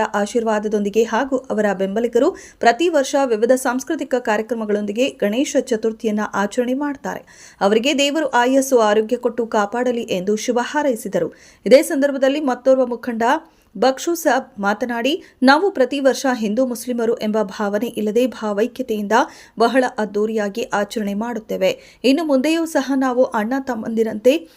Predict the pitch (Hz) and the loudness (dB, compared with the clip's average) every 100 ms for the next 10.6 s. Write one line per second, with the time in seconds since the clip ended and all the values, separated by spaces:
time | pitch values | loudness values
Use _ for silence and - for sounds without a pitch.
0 | _ - 247 339 370 311 269 254 311 - | _ 2 2 4 2 2 4 4 2 0
1 | 185 226 254 254 - 214 220 247 220 208 | 2 2 4 0 0 -4 0 0 0 0
2 | 202 180 196 220 269 311 208 202 262 - | -2 -2 -2 0 0 0 -4 0 0 -2
3 | _ _ _ - 262 302 359 370 330 254 | _ _ _ 4 6 6 2 -4 -4 -2
4 | 220 233 302 302 277 254 220 262 285 240 | -2 0 0 0 0 4 2 2 0 2
5 | 220 226 240 240 226 220 320 311 269 - | 2 2 0 2 0 2 -2 0 -2 -4
6 | - - 202 320 359 - 226 233 285 254 | -12 0 2 4 2 2 2 2 -2 0
7 | 247 220 214 214 214 254 - - 294 302 | 2 2 2 0 -2 -2 -2 -4 -4 0
8 | 359 349 269 262 254 247 196 196 233 247 | -2 0 -2 -2 0 0 2 4 4 2
9 | 254 190 190 254 254 208 208 - 294 247 | 0 -2 0 0 -2 -4 -4 -4 -4 -4
10 | 208 208 190 190 185 | -2 -2 0 0 -4